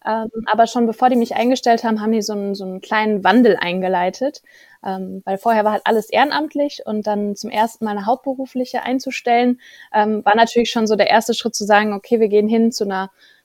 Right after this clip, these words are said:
ja, Professionalisierung und, ähm, wollen uns ein bisschen anders aufstellen einfach“,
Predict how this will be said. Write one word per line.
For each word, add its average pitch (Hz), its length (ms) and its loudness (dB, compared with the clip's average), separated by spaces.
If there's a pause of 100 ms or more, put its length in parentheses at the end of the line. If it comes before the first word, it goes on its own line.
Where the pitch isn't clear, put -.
(160)
ja, 170 120 -2
Professionalisierung 277 1400 0
und, 220 480 -2
ähm, 214 340 0
wollen 208 200 2
uns 214 100 -4
ein 214 80 -2
bisschen 208 260 -4
anders 185 240 -4
aufstellen 247 680 0
einfach“, 233 440 -4